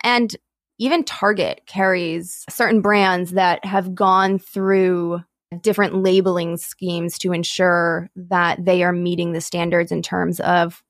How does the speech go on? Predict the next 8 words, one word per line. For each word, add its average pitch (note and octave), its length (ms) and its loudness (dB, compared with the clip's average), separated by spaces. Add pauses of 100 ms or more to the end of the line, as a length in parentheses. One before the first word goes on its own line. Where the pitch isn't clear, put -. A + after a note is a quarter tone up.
whether F#3 460 4
a E3 80 2
fiber F3 500 0
is F3 480 -2
organic, F3 500 -2 (120)
whether G3+ 280 4
it's F3+ 160 0
made E3+ 580 -2